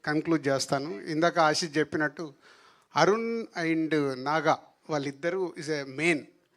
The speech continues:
ఆ, ఇప్పటికీ పది మంది డైరెక్టర్లు ఇంట్రడ్యూస్ చేసాం. ఫస్ట్ టైమ్ నాగా అన్నట్టు ప్రొడ్యూసర్ని కూడా ఇంట్రడ్యూస్ చేస్తున్నాం మా బ్యానర్ ద్వారా. ఆ, వాళ్ళు,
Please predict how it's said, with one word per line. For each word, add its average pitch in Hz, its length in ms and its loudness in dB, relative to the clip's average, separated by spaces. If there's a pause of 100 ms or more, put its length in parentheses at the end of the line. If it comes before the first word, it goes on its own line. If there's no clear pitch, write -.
(520)
ఆ, 135 300 0
ఇప్పటికీ 165 440 2
పది 165 220 2
మంది 170 260 2
డైరెక్టర్లు 165 420 2
ఇంట్రడ్యూస్ 160 400 2
చేసాం. 156 280 0
ఫస్ట్ - 260 -2
టైమ్ 160 300 6
నాగా 156 280 0
అన్నట్టు 156 320 -4
ప్రొడ్యూసర్ని 160 580 4
కూడా 147 180 0
ఇంట్రడ్యూస్ 143 400 -2
చేస్తున్నాం 139 500 -6 (100)
మా 139 120 -8
బ్యానర్ 139 340 -6
ద్వారా. 131 300 -10 (920)
ఆ, 131 300 4
వాళ్ళు, 147 300 2